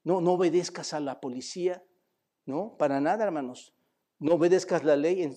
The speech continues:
en lo absoluto. Todo eso es contrario a lo que enseña la Biblia. No importa la forma de gobierno, cómo esté, si es mala o buena. La es-, lo que Dios está mandando es algo. No importa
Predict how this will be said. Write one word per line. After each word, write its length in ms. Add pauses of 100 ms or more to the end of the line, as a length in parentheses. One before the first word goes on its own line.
en 140
lo 60
absoluto. 680 (880)
Todo 340
eso 180
es 100
contrario 480
a 40
lo 120
que 100
enseña 360
la 160
Biblia. 540 (340)
No 160
importa 640
la 160
forma 360
de 100
gobierno, 540
cómo 220
esté, 380
si 180
es 140
mala 300
o 60
buena. 440 (720)
La 120
es-, 180
lo 180
que 140
Dios 320
está 240
mandando 400
es 120
algo. 220
No 160
importa 680